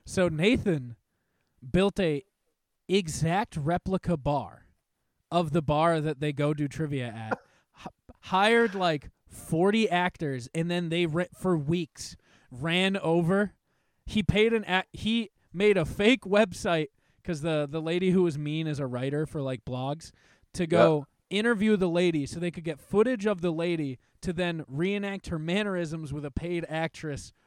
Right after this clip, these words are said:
Speaker 1: for the, the reenactment, the rehearsal.
Speaker 2: That's fucking insane.
Speaker 1: And then, like, all, but then, so, like, in his meeting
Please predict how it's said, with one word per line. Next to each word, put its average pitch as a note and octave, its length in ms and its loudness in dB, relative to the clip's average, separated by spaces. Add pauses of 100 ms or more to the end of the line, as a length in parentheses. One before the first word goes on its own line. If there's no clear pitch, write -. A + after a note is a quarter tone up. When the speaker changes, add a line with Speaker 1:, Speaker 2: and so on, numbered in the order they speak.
Speaker 1:
for F3+ 600 0 (100)
the, C#3+ 400 -4 (640)
the F3 120 -2
reenactment, E3 920 0
the D3+ 120 -2
rehearsal. D3 720 -2 (840)
Speaker 2:
That's B2+ 320 12
fucking F3+ 540 8
insane. A2 760 0 (720)
Speaker 1:
And F#3 260 -2
then, A3+ 180 2
like, F#3+ 280 0 (140)
all, G#3 260 6
but F#3 220 2
then, B3+ 160 0
so, A#3 180 -2
like, F#3+ 260 0 (380)
in G#3+ 200 2
his A3 300 0
meeting F#3 600 -4